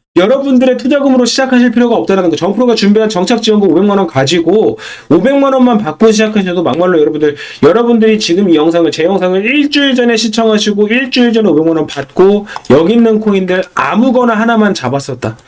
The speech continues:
하나만 잡았었어도 최소, 최소 이천만 원 이상의 수익을 벌써 만들어 놓으셨다라는 겁니다.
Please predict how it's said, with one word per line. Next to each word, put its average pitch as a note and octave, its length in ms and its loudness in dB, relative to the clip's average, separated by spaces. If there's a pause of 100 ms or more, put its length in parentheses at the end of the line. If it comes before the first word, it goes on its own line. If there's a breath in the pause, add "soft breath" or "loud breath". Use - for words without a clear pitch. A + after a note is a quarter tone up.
(280 soft breath)
하나만 C#4+ 380 0
잡았었어도 D#3+ 720 -4 (360 loud breath)
최소, D4+ 520 -2 (360 soft breath)
최소 D4+ 360 0
이천만 C4+ 580 0
원 B3+ 140 2
이상의 F#3 420 0
수익을 G#3+ 320 0
벌써 C#3 260 -2
만들어 A#2 380 -4
놓으셨다라는 C3+ 600 -6
겁니다. G2 300 -16